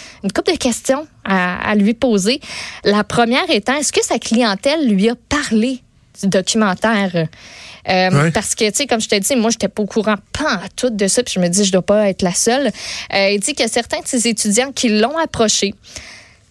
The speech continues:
Speaker 1: Il y en a qui étaient déjà au courant des allégations qui concernaient Bikram, d'autres non. Par contre, il m'a dit que tout le monde supportait le studio, puis, tu sais, questionne pas les motifs pour lesquels, tu sais, le studio est en place, puis pour lesquels on donne les cours. Il dit, «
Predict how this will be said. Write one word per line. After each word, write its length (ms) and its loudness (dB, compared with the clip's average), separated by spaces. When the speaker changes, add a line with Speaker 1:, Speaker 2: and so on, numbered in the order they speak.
Speaker 1:
Il 80 2
y 20 4
en 80 0
a 80 0
qui 80 -2
étaient 180 2
déjà 280 2
au 40 -2
courant 300 0
des 180 0
allégations 540 2
qui 140 -4
concernaient 480 2
Bikram, 720 2
d'autres 540 0
non. 280 0
Par 320 -4
contre, 420 -2
il 120 0
m'a 100 4
dit 180 -4
que 120 0
tout 140 -2
le 60 2
monde 140 0
supportait 400 0
le 100 2
studio, 440 0
puis, 160 -4
tu 60 0
sais, 100 0
questionne 400 0
pas 100 2
les 140 0
motifs 640 0
pour 160 -2
lesquels, 320 0
tu 80 -10
sais, 80 2
le 100 0
studio 420 0
est 140 0
en 140 0
place, 320 0
puis 160 -2
pour 100 0
lesquels 280 0
on 180 0
donne 260 2
les 140 2
cours. 280 0
Il 60 0
dit, « 180 -2